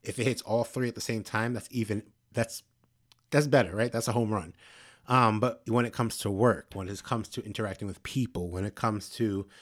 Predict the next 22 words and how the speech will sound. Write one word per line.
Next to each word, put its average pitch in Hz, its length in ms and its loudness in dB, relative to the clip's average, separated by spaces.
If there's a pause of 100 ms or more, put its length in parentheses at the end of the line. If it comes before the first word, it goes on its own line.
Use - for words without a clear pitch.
(360)
um, 95 600 -4 (1080)
a 120 100 4
task - 680 2
or 104 180 2
a 95 40 -2
travel, 98 640 0 (400)
if 135 120 -2
I'm 120 140 4
not 135 200 4
hitting 139 260 4
one 120 140 4
of 113 80 2
those 110 200 2
three 110 200 -6
things, 117 540 -2 (120)
I 104 40 -6
have 117 200 0
to 113 80 -6
reevaluate 98 880 0
whether 98 300 -2
it's 92 200 -6
growth, 120 460 -2